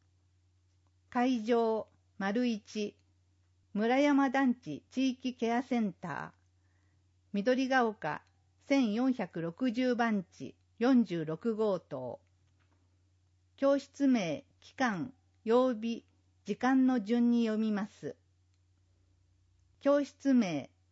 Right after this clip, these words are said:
緑が丘A教室、緑が丘B教室。期間、四月十二日から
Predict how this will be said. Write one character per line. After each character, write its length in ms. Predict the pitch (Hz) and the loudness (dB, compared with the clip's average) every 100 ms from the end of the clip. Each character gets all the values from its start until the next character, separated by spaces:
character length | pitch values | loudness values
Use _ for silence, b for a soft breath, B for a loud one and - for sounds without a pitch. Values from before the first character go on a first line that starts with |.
| _ _ _ - | _ _ _ -6
緑 380 | 214 269 269 277 | 0 2 2 0
が 200 | 269 240 | 0 -2
丘 320 | - 147 - - | -4 -8 -8 -2
A 220 | 247 262 | 0 0
教 320 | - 269 220 | -2 0 0
室、 440 | - - - 143 - _ _ _ - | -4 -14 -14 -14 -14 _ _ _ -6
緑 360 | 202 269 269 | 0 0 0
が 180 | 269 247 | 0 0
丘 380 | 214 - 147 - _ _ | -2 -6 -8 -8 _ _
B 220 | 240 254 | -2 -2
教 300 | - 262 214 | -2 -2 -2
室。 440 | 208 - - - - _ _ _ _ _ _ _ _ _ | -4 -12 -12 -12 -14 _ _ _ _ _ _ _ _ _
期 140 | - | -12
間、 340 | - 220 151 - _ _ _ _ _ _ _ | -4 -2 -4 -10 _ _ _ _ _ _ _
四 160 | 226 | -6
月 360 | 240 233 247 233 | -2 -2 -2 -2
十 280 | 190 254 269 | 0 2 4
二 320 | 262 247 247 | 4 4 2
日 120 | - | -4
か 200 | - 170 | -8 -6
ら 180 | 123 | -6